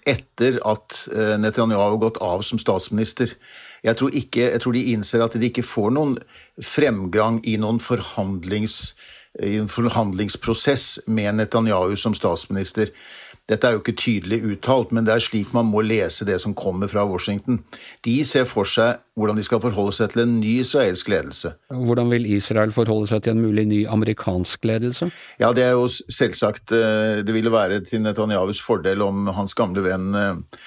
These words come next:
Speaker 1: Donald Trump kommer tilbake ved makten, eh, antagelig, fordi de fant godt ut av hverandre. Eh, men, eh, samtidig, eh, så,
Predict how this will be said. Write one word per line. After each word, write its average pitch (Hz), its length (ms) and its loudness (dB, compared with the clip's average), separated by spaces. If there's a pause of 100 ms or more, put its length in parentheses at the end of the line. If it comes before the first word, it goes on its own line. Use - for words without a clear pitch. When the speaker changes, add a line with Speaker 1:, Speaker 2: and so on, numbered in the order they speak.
(180)
Speaker 1:
Donald 104 220 0
Trump 98 240 0
kommer 98 260 -2
tilbake 101 580 -2
ved 107 140 0
makten, 110 560 -4
eh, 107 720 0 (140)
antagelig, 113 480 0
fordi 107 240 -2
de 101 460 -2
fant - 400 -4
godt 98 200 -4
ut 90 300 -8
av 98 160 2
hverandre. 107 500 0 (380)
Eh, 104 380 0
men, 117 360 0 (560)
eh, 107 480 2
samtidig, 123 800 0 (240)
eh, 107 400 2
så, 123 300 0